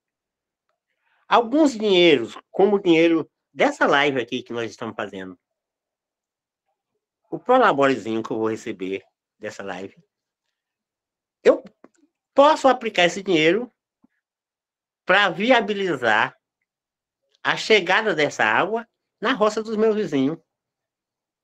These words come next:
E aí, eu tomei essa decisão, conversei com os meus vizinhos e falei, "Olha, eu vou dar um jeito de fazer com que essa água da nossa roça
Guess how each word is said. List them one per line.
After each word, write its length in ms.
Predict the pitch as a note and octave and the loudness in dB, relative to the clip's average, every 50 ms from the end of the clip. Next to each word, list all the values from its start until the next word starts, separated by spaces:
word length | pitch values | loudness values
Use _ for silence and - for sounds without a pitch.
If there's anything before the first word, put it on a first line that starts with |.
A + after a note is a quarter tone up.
| _ _ _ _ _ _ _ _ _ _ _ _ _ _ _ _ _ _ _ _ _ _ _ _ _ _ _ _ | _ _ _ _ _ _ _ _ _ _ _ _ _ _ _ _ _ _ _ _ _ _ _ _ _ _ _ _
E 140 | - G3 A#3+ | -2 2 4
aí, 400 | B3+ A#3 A3+ A3+ A#3 A#3+ C4 C4 C4 _ _ _ _ _ _ _ _ _ _ _ _ _ _ _ _ _ _ _ _ _ _ _ - | 4 4 4 2 2 2 0 0 -2 _ _ _ _ _ _ _ _ _ _ _ _ _ _ _ _ _ _ _ _ _ _ _ -2
eu 140 | F3 F3+ | -2 0
tomei 320 | A3 - A3+ G3+ G3+ A#3 A#3+ | 4 2 2 6 6 6 6
essa 200 | A3 - - D3+ | 4 2 -2 -2
decisão, 480 | C#3+ C#3+ C#3 - C#3+ B2 A#2 A2 G#2+ | -2 -2 -4 -4 -8 -6 -6 -6 -6
conversei 520 | - - F3+ F#3+ F#3 - - G3+ G3+ F#3+ - | -6 -4 -2 -2 -2 0 0 2 2 2 0
com 140 | - - D3+ | -2 -6 -6
os 100 | C3+ B2 | -4 -2
meus 200 | C3+ C#3 C#3+ C#3 | -2 -4 -2 -2
vizinhos 380 | D3 E3 E3 - D3 D#3+ F3+ | -4 -4 -4 -2 -2 -4 -2
e 40 | F3+ | -2
falei, 200 | F3+ E3+ D#3+ D#3+ | -4 -2 0 2
"Olha, 300 | D#3 C#3 A#2 F#2+ F2 - _ _ _ _ _ _ _ _ _ _ _ _ _ _ _ _ | 2 0 0 -2 -6 -12 _ _ _ _ _ _ _ _ _ _ _ _ _ _ _ _
eu 120 | C#3 C3+ | -4 -2
vou 140 | C#3+ F3 F#3+ | -2 -2 0
dar 120 | F#3+ F#3+ | 0 2
um 140 | F#3 E3 C#3 | 2 2 0
jeito 280 | B2+ D3 F3+ F3+ D#3 D3 | 0 0 -2 -2 -4 -8
de 100 | D#3+ D#3+ | -12 -6
fazer 320 | - E3+ D#3+ C3+ C#3+ D3 | -4 -4 -2 -2 -4 -6
com 160 | - E3 C#3+ | -6 -8 -6
que 100 | - D#3+ | -2 -2
essa 260 | D#3+ E3+ E3+ - E3 | -2 -2 0 -2 0
água 300 | C#3+ C#3+ E3 F3 D#3 C#3+ | 0 2 0 0 -2 -2
da 120 | B2 B2 A#2 | -2 -2 -2
nossa 260 | A#2 A#2 A2+ - G#2 | -2 -4 -6 -8 -10
roça 400 | F2+ G#2 B2+ D3 C#3 - - | -8 -6 -6 -6 -6 -8 -16